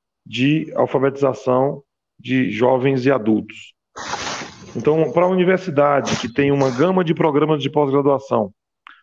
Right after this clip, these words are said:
voltados para a educação,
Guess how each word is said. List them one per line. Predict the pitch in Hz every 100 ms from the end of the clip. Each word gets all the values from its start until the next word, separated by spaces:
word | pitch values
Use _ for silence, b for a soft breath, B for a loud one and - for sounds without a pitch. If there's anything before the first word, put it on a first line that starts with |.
| _
voltados | 98 127 135 135 135 139 139 143 139 139 - _ _ _ _
para | - 127 135
a | - 127 131 120 - - _ _ _ _ _ _ -
educação, | 135 143 143 - 120 101 85